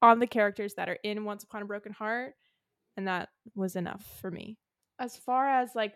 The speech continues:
books that are on my T B R or that I'm looking forward to, yeah, Dance of Thieves, I, that is definitely on my T B R 'cause of Lomi. And then, like, other books that haven't released yet, Two Twisted Crowns, which is the second book in the One Dark Window series, Ruthless Vows, I don't need to explain that one,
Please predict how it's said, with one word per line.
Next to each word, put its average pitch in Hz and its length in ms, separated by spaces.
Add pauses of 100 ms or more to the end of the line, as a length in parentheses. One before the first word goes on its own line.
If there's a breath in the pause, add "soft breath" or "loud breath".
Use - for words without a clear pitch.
(160)
books 214 240
that 202 140
are 190 100
on 190 140
my 190 100
T - 180
B 185 140
R 180 360
or 180 40
that 175 100
I'm 180 140
looking 190 220
forward 196 380
to, 240 440 (240)
yeah, 202 180
Dance 190 300
of 208 80
Thieves, 214 380 (100)
I, 185 140
that 185 180
is 190 120
definitely 202 260
on 202 80
my 208 80
T 208 180
B 208 140
R 196 240
'cause 202 160
of 202 80
Lomi. 180 560 (560 soft breath)
And 233 100
then, 233 100
like, 226 180 (520)
other 240 160
books 220 240
that 226 140
haven't 202 260
released 214 400
yet, 202 380
Two 214 140
Twisted 190 360
Crowns, 202 460
which 180 180
is 175 140
the 175 100
second - 340
book 170 200
in 170 80
the 165 80
One 165 120
Dark 160 220
Window 175 220
series, 165 680 (320)
Ruthless 165 400
Vows, 190 480
I - 40
don't - 200
need - 160
to 220 100
explain 233 460
that 220 240
one, 190 460